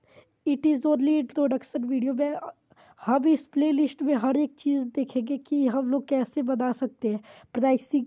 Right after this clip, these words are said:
कैसे रख सकते हैं, लेटेस्ट अपडेट के लिए ईमेल कैसे रख सकते हैं, लॉगिन फॉर्म इस पे कैसे बनाएं, term and conditions कैसे बनाएं।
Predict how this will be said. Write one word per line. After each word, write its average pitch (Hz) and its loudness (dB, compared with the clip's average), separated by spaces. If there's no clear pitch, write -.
कैसे 285 0
रख 269 0
सकते 247 -6
हैं, 240 0
लेटेस्ट 254 -2
अपडेट 277 -4
के - -4
लिए 269 -2
ईमेल 254 0
कैसे 269 -4
रख 240 -4
सकते - -10
हैं, 226 -6
लॉगिन 247 2
फॉर्म 269 -2
इस 262 -4
पे 269 -6
कैसे 247 -4
बनाएं, 214 -6
term 269 2
and 269 0
conditions 269 -2
कैसे 262 -4
बनाएं। 214 -4